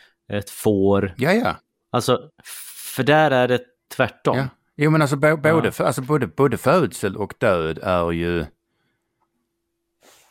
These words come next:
Speaker 2: alltså, två, två, eh, två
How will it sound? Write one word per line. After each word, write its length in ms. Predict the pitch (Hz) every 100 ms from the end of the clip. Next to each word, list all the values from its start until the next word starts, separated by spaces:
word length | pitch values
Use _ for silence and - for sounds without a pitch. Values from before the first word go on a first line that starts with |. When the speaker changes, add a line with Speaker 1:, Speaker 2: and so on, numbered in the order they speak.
| _ _ -
Speaker 2:
alltså, 180 | 117
två, 380 | 107 - 101 92
två, 680 | - - 98 90 87 87 85
eh, 160 | 85 85 _ _ _ _ _ _ _ _ _ -
två 300 | 113 87